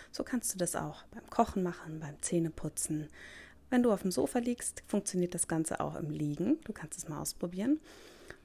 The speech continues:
Oder einfach auch, wenn du schon viel trainiert hast, beim Kinderwagen schieben, beim Laufen. Das ist allerdings etwas schwieriger, als wenn du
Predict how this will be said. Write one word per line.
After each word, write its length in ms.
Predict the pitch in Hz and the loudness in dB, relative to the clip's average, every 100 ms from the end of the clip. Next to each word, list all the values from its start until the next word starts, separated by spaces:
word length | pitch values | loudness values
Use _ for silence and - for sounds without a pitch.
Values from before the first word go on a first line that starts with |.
| - | -4
Oder 260 | - 302 269 | 4 6 6
einfach 480 | 214 - 190 - - | 2 0 -2 -2 -2
auch, 300 | 156 156 - - - - | 0 0 -4 -8 -6 0
wenn 180 | 160 | 2
du 200 | 151 143 | 2 0
schon 380 | 143 - 143 151 | -2 -4 -4 -6
viel 240 | - 254 262 | -2 0 0
trainiert 420 | - 214 208 - | 2 2 2 -2
hast, 380 | 185 - - - - | -2 -2 -4 -10 -6
beim 320 | 156 143 147 | -4 -4 -2
Kinderwagen 600 | - 269 226 196 180 180 | 4 4 4 0 -2 -2
schieben, 380 | - - 175 165 | -4 -2 0 0
beim 220 | - 147 | -2 -4
Laufen. 640 | 151 165 196 - 180 175 - - | 0 0 0 0 2 0 -4 -8
Das 160 | 170 | -4
ist 140 | - - | -4 -4
allerdings 460 | 151 147 143 143 | -6 -6 -8 -6
etwas 360 | - - 143 - | -8 -8 -6 -6
schwieriger, 540 | - 147 143 143 139 - - - - - | -4 -4 -4 -6 -8 -12 -16 -18 -16 -10
als 380 | 151 151 - - | -6 -4 -4 -4
wenn 140 | 147 | -4
du 180 | 147 | -4